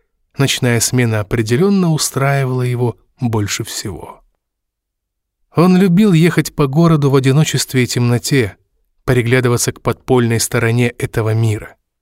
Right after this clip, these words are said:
Здесь появлялись персонажи, тертые этим серым городом, и на месте их удерживали годы пьянства, дождей и надежды. Он зарабатывал себе на жизнь, перемещая людей из одной точки в другую,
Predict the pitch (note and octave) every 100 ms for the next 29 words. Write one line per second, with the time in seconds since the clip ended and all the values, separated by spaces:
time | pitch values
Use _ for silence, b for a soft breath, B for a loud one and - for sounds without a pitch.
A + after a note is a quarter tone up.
0 | _ _ _ - A#2+ A#2 F3 - F#3+ F#3
1 | F#3 F#3+ F3+ - D#3 - E3+ F#3 G#3 E3
2 | C3 - - F#3+ B2+ - A#2 - - B2
3 | A#2 - B2 A2+ A2+ C3 A2+ F#2+ F#2+ C#2
4 | - _ _ _ B2+ B2+ C3+ G#3 - -
5 | F#3 D#3+ _ E3 - C#3+ D#3+ C#3+ B2 B2
6 | A#2 A2+ C#3+ A#2 - A2 C3 D#3+ - A#2+
7 | A#2 G#2+ F#2 G#2+ D3 E3+ E3 _ _ -
8 | C#3 C3+ A#2+ G#2 F2 - - - _ _
9 | _ _ _ _ - E3+ F3 C#3 C#3 C3+
10 | D3 D3 A#2+ A#2+ - B2 B2+ B2 A2 A#2
11 | C#3+ B2 B2 G#2 B2 A#2 A2+ - - C3+
12 | B2 A2 G#2+ A2+ B2+ A#2 A2+ G#2 A2+ A#2
13 | - A2+ - A2 G2+ G#2+ A2+ B2+ G#2